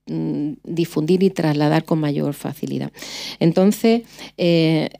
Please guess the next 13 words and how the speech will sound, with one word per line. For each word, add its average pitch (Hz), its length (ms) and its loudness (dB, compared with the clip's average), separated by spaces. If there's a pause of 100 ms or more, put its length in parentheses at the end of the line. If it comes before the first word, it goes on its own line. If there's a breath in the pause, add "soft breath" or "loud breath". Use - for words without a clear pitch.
(200)
nosotros 160 720 0
para 160 460 0
desarrollar 160 440 0
estos 214 200 -2
trabajos 202 400 0
fin 180 160 -2
de 180 100 2
grado 175 320 2
y 165 40 2
darle 170 280 0
a 170 60 0
nuestro 175 240 -2
alumnado 170 500 0